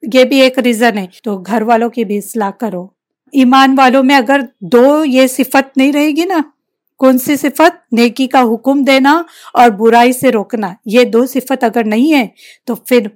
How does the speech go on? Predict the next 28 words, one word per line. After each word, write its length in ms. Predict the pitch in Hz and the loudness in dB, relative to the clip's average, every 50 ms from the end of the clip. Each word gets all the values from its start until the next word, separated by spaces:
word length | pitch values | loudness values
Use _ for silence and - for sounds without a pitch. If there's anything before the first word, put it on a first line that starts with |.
| _ - | _ -6
ان 260 | 269 233 220 220 220 | -4 -4 -2 -2 -4
میں 80 | 226 | -4
کوئی 280 | 220 - 254 220 220 233 | -4 -2 -2 -2 -2 -2
خیر 320 | 226 - - 240 214 208 202 | -6 -8 -6 -4 -4 -4 -4
نہیں 300 | 202 190 190 175 175 170 | -6 -6 -8 -8 -10 -12
ہوگی، 360 | 170 165 156 - 185 160 196 - _ _ _ _ _ _ _ _ | -14 -16 -16 -14 -14 -14 -14 -16 _ _ _ _ _ _ _ _
کوئی 260 | - 302 330 349 330 | 0 0 0 0 0
خیریت 540 | 330 302 311 269 226 247 247 233 240 - 220 | -2 0 0 0 2 2 0 0 -2 -4 -10
نہیں، 160 | 185 185 180 180 _ - - - _ _ | -12 -12 -12 -16 _ -20 -20 -20 _ _
کیونکہ 420 | - 294 294 285 - 339 349 359 370 - _ _ _ _ | -2 -2 -2 0 0 0 0 0 -2 -4 _ _ _ _
خیر 360 | - - 311 302 311 320 339 | -4 -2 0 2 2 2 0
الامہ 480 | 370 381 370 359 330 339 330 349 349 349 349 | 0 -2 -2 -2 -2 -2 0 0 0 2 4
کہا 200 | 339 320 330 311 285 | 4 2 2 2 0
گیا 160 | 294 285 294 | -2 -4 -2
نا۔ 160 | 330 359 339 294 240 - _ _ - | -2 -4 -4 -6 -8 -12 _ _ -8
خیر 300 | - 311 285 277 269 285 | -2 0 2 2 2 0
الامت 460 | 311 302 311 302 302 311 330 320 - | 0 -2 -2 -2 -2 -2 -2 -2 -4
کیا 200 | - 339 339 339 311 294 285 | -2 0 0 2 2 0 -2
ہے؟ 140 | 220 180 - _ _ _ _ _ _ | -4 -6 -10 _ _ _ _ _ _
یہ 240 | 240 196 262 285 302 | -2 2 2 2 2
چیز 220 | 302 330 330 349 - - | 0 -2 -2 -2 -2 0
کرنے 320 | - 320 302 254 269 294 294 | 0 0 2 2 0 0 2
والے، 380 | 285 277 254 240 220 202 180 214 - _ _ | 2 2 2 2 0 -4 -8 -12 -16 _ _
یہ 80 | - 254 | 0 0
دو 220 | 240 240 277 302 | 2 2 2 0
چیز 280 | 330 320 330 330 311 320 | 0 0 -2 -4 -4 -2
کرنے 320 | - 320 302 269 269 277 | -2 -2 0 0 0 -2
والے، 340 | 254 247 233 214 196 196 180 | 0 0 -2 -2 -2 -6 -10